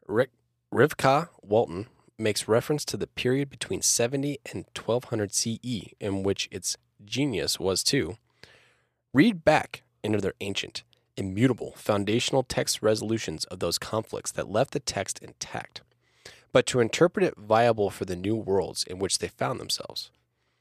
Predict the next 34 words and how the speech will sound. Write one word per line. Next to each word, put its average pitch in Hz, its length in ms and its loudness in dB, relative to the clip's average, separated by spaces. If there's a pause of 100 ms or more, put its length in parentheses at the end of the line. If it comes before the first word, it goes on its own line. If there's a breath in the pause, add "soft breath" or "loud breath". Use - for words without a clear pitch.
(580)
Most 117 260 6
importantly, 107 400 4
when 98 140 6
they 92 120 4
did 92 200 0
so, 104 440 2 (160)
they 107 120 0
did 104 120 -2
not 151 200 2
see 156 240 4
the 101 120 0
new 95 320 0
interpretation 90 680 -4
as 87 160 -6
new 85 200 -6
at - 140 -8
all, - 300 0 (260)
but 113 140 2
simply 196 480 2
as 113 140 -4
another 110 260 4
meaning 110 400 0
that - 160 -8
was 90 120 -6
lying 92 380 -6
in 101 200 -4
wait, - 280 -14 (440)
just 113 440 2
under 101 120 -4
the 98 100 -4
surface - 560 -4
to - 100 -6
be 90 160 -10
uncovered. - 520 -10